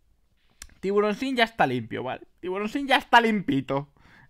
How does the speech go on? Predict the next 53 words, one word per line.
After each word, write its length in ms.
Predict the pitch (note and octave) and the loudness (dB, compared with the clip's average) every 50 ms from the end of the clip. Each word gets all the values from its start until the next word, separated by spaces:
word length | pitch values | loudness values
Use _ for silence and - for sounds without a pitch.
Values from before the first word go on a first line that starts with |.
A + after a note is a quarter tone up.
| _ - | _ -2
Así 380 | C3+ D3 D#3 D#3 - - E3 | 0 2 2 0 0 -4 -4
lo 180 | D#3+ D#3+ D#3+ D#3+ | -2 -2 -2 -2
que, 300 | - E3 D#3 - - _ - | -4 -4 -4 -6 -8 _ -2
así 380 | C#3 D3+ D#3 - - - E3 G3+ | 0 0 0 -2 -4 -8 -4 -2
lo 260 | A3 G3+ E3 D3 - | 0 2 0 0 -2
que, 160 | - - - | -6 -20 -20
¿qué, 280 | - - B2 - - - | -20 -20 -20 -20 -20 -18
qué 100 | _ - | _ -10
me 100 | B2 A#2+ | -8 -8
pasa? 240 | A#2 A#2+ A#2 - - _ | -8 -10 -14 -18 -20 _
Chicos, 380 | - - D3+ C#3 D3 C3+ - - | -10 -6 -4 -4 -4 -4 -6 -6
debe 220 | C3+ C#3+ C#3+ C#3+ | -6 -4 -4 -4
ser 220 | D3+ - D3+ E3 F#3+ | -4 -6 -6 -8 -8
que 100 | - G3+ | -10 -14
estoy 260 | - - - D3+ D3 | -10 -6 -4 -4 -4
recién 580 | C#3 C#3+ C#3+ - - C#3+ C#3+ C#3+ C#3+ C#3 C#3 - | -2 -4 -6 -4 -6 -6 -6 -6 -6 -8 -10 -10
despierto 760 | - C#3+ D3 - - _ - C#3 C#3+ D#3 E3+ - - B3+ - - | -8 -8 -8 -8 -10 _ -4 -2 -2 -2 -4 -6 -10 -10 -10 -8
y 140 | - F3+ D#3+ | -6 -6 -4
no 200 | D#3 D3 D#3 G3 | -2 -2 -4 -4
sé 180 | - - C#4 | -4 -4 -4
hablar. 400 | A#3+ F#3 D3 C3+ D3+ F3 D#3+ - - - - - - - - - _ _ _ - | -4 -2 0 0 0 0 0 -2 -6 -16 -20 -20 -20 -20 -20 -20 _ _ _ -2
Así 320 | - F#3 A3+ A3+ C4 C4 | 0 0 0 0 -2 -6
que 100 | A3 C4+ | -4 -2
lo 100 | C4 B3 | -2 0
que 80 | G#3+ B3 | 2 4
vamos 260 | A#3+ A#3+ A#3 A#3+ A#3+ | 4 4 4 2 -2
a 40 | B3+ | -6
hacer 400 | A#3 - - A#3 A#3 B3 B3+ - - | -6 -6 -8 -10 -8 -10 -10 -12 -10
es 320 | E3+ E3+ F3 E3+ - - F#3+ | -6 -6 -6 -6 -6 -6 -4
ir 200 | F#3 F3 E3+ D#3+ | -4 -4 -2 -2
del 200 | F3 E3+ F3 F3 | -4 -4 -2 -4
tirón 400 | F3 F3 F3+ F#3+ G#3+ B3+ - - | -4 -4 -4 -4 -6 -8 -8 -6
a 140 | - D#3 D#3 | -4 -2 -2
ganar 320 | D3 C#3+ C#3 C#3 C#3 C#3 | -2 -2 -2 -2 -4 -4
tickets, 540 | - C3 B2 A#2 - C#3 D#3 G#3 G#3+ - - | -8 -10 -10 -8 -6 -6 -6 -6 -6 -8 -12
porque 280 | _ - C#3+ C3 C#3 C3+ | _ -12 -10 -8 -8 -10
sí 120 | - C3 | -8 -8
que 80 | C#3 D3 | -8 -6
es 60 | C#3 | -4
verdad 180 | C#3+ C#3+ E3+ | -4 -4 -4
que 60 | F#3+ F3 | -4 -6
tengo 200 | D3 C#3+ C#3+ D3 | -8 -8 -6 -6
muy 180 | D3 D3+ D3+ | -6 -6 -6
pocos, 840 | D3 _ _ - A#3 A3+ G3+ G3 F3+ E3+ D3 C#3+ - D#3 E3 F#3+ - | -8 _ _ -2 0 2 2 2 2 0 -2 -4 -6 -6 -6 -6 -6
quiero 180 | - C#3+ C#3 C3+ | -6 -6 -6 -6
comprar 260 | D3 C#3+ C#3 C#3 C#3 | -4 -4 -4 -4 -4
más 140 | C#3 C#3 - | -4 -6 -8
cosillas 360 | - D3 - E3+ C#3+ C#3+ C#3+ | -10 -10 -8 -8 -8 -8 -4
para 160 | - C#3+ C#3 | -4 -4 -4
el 80 | C3+ C3 | -2 -2
cuarto 300 | - C3+ B2+ B2+ B2+ C3 | -4 -4 -4 -4 -8 -8
del 240 | C3+ C3+ C#3+ - - | -8 -8 -10 -12 -12
chilling. 640 | - - B3+ A#3+ A3 G3+ F3 D#3 D#3 E3 F#3 A3+ - | -10 -10 -8 -6 -4 -4 -2 -4 -4 -4 -8 -12 -16